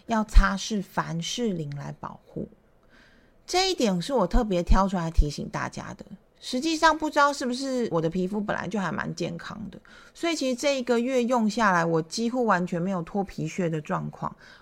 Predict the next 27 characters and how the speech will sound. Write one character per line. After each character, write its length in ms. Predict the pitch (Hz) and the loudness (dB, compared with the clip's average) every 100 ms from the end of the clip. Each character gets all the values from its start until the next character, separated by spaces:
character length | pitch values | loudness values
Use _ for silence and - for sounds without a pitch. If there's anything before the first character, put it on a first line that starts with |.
| - | -4
我 120 | 269 | 0
也 80 | 269 | 2
没 120 | 233 | 2
有 100 | 185 | 0
擦 240 | - 190 | 0 0
过 160 | 190 202 | 0 -2
凡 240 | 170 - | -4 -6
士 220 | 147 - 147 | -6 -8 -8
林。 160 | - - 185 - _ _ _ _ _ _ _ _ | -8 -12 -18 -18 _ _ _ _ _ _ _ _
但 220 | 302 349 | -2 -2
其 140 | 339 240 | 0 -2
实 60 | |
新 220 | 233 269 247 | -2 -2 0
宇 60 | |
有 140 | 185 185 | 0 0
先 240 | 208 214 | -2 -2
参 260 | 214 196 196 | -2 -2 -2
考 180 | 180 | -2
网 220 | 156 151 165 | -2 -2 -2
络 140 | 208 | -2
上 200 | 214 202 | 0 -2
分 200 | 190 185 | -2 -2
享 240 | 180 151 | -2 -6
者 80 | 156 | -8
的 140 | - 160 | -10 -12
说 260 | - 147 | -6 -6
法， 240 | 160 - | -4 -8